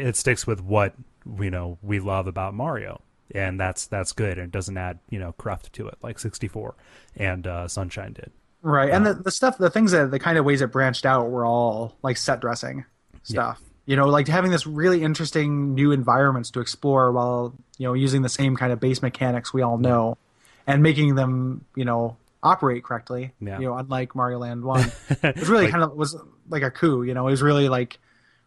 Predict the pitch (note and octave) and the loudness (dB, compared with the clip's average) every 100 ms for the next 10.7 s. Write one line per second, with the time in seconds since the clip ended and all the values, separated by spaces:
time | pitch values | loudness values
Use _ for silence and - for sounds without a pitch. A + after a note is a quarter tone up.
0 | - D3 C#3 C3 B2 A#2+ B2+ B2 B2+ _ | 0 4 4 2 0 -2 -6 -8 -12 _
1 | _ _ - B2 A2+ A2+ G#2+ G#2 G#2 - | _ _ 2 4 6 6 4 2 0 -2
2 | G#2 G2+ - G2+ G#2 G#2 G2+ G2 G2+ G2 | -2 -2 -4 0 2 0 -2 -4 -4 -2
3 | F#2+ G2 F#2+ F#2+ F#2 - - C3 F#2+ - | -2 0 -2 -2 -4 -8 -10 -10 -10 -14
4 | _ _ C#3+ C#3+ C#3+ B2+ A#2+ A2 C3 B2 | _ _ -10 -8 -4 -2 -2 -2 -4 -2
5 | A2+ A#2 A#2 A2+ G2+ F#2+ - A2 G#2+ B2 | -2 -2 -2 -4 -4 -4 -4 -4 -4 -6
6 | B2+ - A2 A2 A2+ G#2+ G#2+ - G#2 G#2 | -8 -8 -4 -2 -2 -2 -4 -4 -4 -4
7 | G2 G2+ G#2+ G2+ F#2+ F#2+ F#2 - G2 A2 | -4 -4 -2 -2 -4 -6 -6 -6 -6 -6
8 | G#2+ A2+ A#2+ - _ - - _ - G#2+ | -4 -2 -2 -6 _ -20 -20 _ -4 0
9 | G2+ G2 - G2 F#2+ F#2 F#2+ G2 F#2 F#2 | 2 0 0 0 0 -2 -2 -4 -4 -6
10 | G2 F2+ A2 G#2 - A#2+ A#2+ | -6 -6 -6 -8 -8 -8 -10